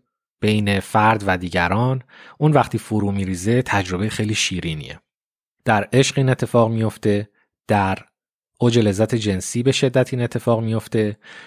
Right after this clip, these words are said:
افرادی که می‌رن استادیوم و برای یک تیمی هورا میکشن و با هم دیگه یکی می‌شن،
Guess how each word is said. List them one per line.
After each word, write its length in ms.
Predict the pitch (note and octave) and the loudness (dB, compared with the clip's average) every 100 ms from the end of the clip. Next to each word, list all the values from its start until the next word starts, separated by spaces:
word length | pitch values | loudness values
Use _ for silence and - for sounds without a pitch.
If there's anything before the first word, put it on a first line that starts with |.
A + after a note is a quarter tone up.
| - - | -12 0
افرادی 440 | F3+ - A#3 A3+ | 0 4 2 4
که 140 | - | 2
می‌رن 560 | E3+ C3+ B2 A#2 G#2+ F#2+ | 4 6 6 4 0 -4
استادیوم 640 | - A2+ - G#2+ G#2 G#2+ G#2+ | -4 -4 -2 -2 0 0 2
و 80 | G#2+ | 2
برای 320 | G#2 G2+ G#2 | 4 4 2
یک 300 | G2+ G2+ - | 2 -2 -6
تیمی 340 | - G#2+ G#2 | -6 -2 -2
هورا 420 | G2+ - A2 G#2 F#2+ | -2 -2 2 2 2
میکشن 540 | F#2+ - F2+ A2 B2 | -2 -2 0 2 2
و 120 | A2 | 2
با 140 | G2 F#2 | 0 -2
هم 180 | F#2+ | -2
دیگه 140 | F#2+ F#2 | -4 -4
یکی 440 | G2 F#2+ - G2 | -2 -2 -2 -4
می‌شن، 560 | F#2 F2 G2+ A2 A#2 | -4 -2 0 0 -2